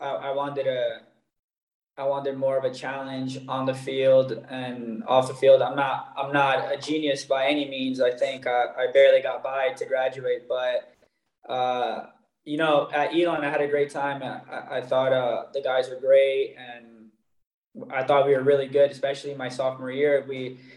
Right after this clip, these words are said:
we happened to play Wake at Wake, and we beat them, and, you know, we were ranked top ten at,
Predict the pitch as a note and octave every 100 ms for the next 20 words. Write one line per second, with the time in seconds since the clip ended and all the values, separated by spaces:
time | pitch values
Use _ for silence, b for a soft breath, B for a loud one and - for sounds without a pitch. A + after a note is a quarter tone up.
0 | B C3 D3 D3 D3 C#3 D#3+ E3 D#3 D3
1 | C#3 - C#3 C#3+ C#3+ C#3 C#3 B2 B2+ B2+
2 | C#3+ C#3+ C3+ C#3 C3 A#2+ B2 B2+ B2+ B2
3 | C3 B2+ B2 A2+ - _ _ B2 C#3 C3
4 | C3 C3 B2 - C#3+ C#3 C3+ A#2 - -